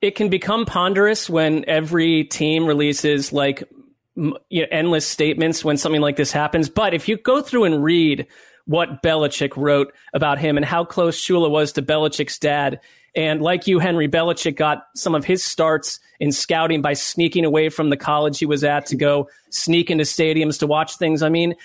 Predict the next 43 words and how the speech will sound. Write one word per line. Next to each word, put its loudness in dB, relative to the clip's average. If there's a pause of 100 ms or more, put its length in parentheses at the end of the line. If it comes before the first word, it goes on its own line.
(140)
I, -2
Shula 2
to -2
me 2
seems -2
to -4
be, 4
I 0
don't 2
know 2
where 4
we're 4
getting 0
the 2
idea 2
that -2
he's -4
not 0
respected, -2
other 0
than 2
the 0
fact -2
that 2
I 0
think -2
among 0
fans, 0 (420)
uh, 0 (100)
had -2
he 2
won 2
a 0
Super -4
Bowl 2
or 2
two -2
with 2
Marino, 2
that 2
might 2
have 0
shifted 0